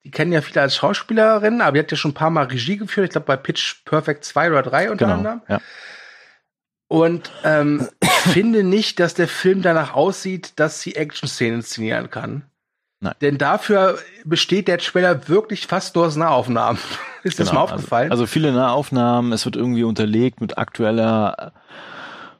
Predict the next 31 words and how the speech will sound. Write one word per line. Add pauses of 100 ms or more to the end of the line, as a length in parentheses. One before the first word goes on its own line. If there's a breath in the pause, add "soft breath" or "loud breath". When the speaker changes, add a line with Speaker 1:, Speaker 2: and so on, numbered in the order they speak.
Speaker 2:
äh, (200)
p-, (100)
poppiger
Musik,
nenn
ich's
mal,
also
die
man
auch
so
kennt,
die
halt
irgendwie
rauf
und
runter
läuft,
um's
irgendwie (160)
cool
wirken
zu
lassen.
Und
auch
dieser
ganze
Trailer